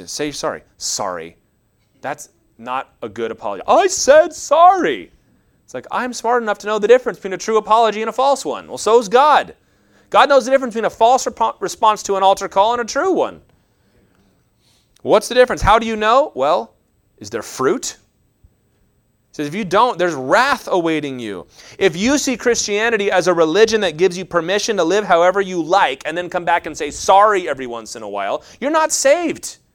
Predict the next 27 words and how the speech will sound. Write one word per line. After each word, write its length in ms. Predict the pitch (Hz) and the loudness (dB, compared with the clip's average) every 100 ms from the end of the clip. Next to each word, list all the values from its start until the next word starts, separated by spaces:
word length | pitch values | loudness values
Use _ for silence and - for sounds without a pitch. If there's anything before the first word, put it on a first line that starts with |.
| _ _ _ _ - | _ _ _ _ -2
You're 200 | 254 320 | 0 0
still 280 | - 294 | 2 4
under 320 | 277 262 269 277 | 4 0 2 2
wrath. 500 | 240 269 311 156 - _ - | 4 4 4 -2 -8 _ -8
That's 300 | - 247 277 | 0 2 2
what's 180 | 269 233 | -2 0
waiting 340 | 214 285 320 240 | 2 4 2 0
for 240 | 196 185 | 0 0
you. 320 | 135 104 71 _ _ _ _ _ _ _ _ _ _ - | 0 -8 -12 _ _ _ _ _ _ _ _ _ _ -8
Nor 260 | 156 254 320 | 2 4 4
do 100 | 247 | 2
you 100 | 240 | -2
get 160 | 226 | -4
to 60 | 190 | -6
pick 200 | - 220 | -2 -2
a 60 | 196 | -2
few 200 | 233 196 | -6 -6
pet 340 | - 226 - | 2 2 2
characteristics 920 | 214 202 180 185 226 294 - 196 - - - - | 0 0 0 2 2 2 0 -2 -4 -14 -16 -4
and 160 | 208 | -2
insist 340 | 202 - 226 - | 0 0 0 0
upon 360 | - 196 190 | 0 2 2
those 420 | 208 277 180 190 - - - | 4 4 4 0 -4 -8 2
while 180 | 190 | 2
neglecting 480 | 202 180 190 185 196 | 2 0 0 0 -6
major 280 | 180 180 180 | -2 -2 0
holiness. 840 | 190 262 233 147 78 - - - | 4 6 4 0 -8 -10 -10 -12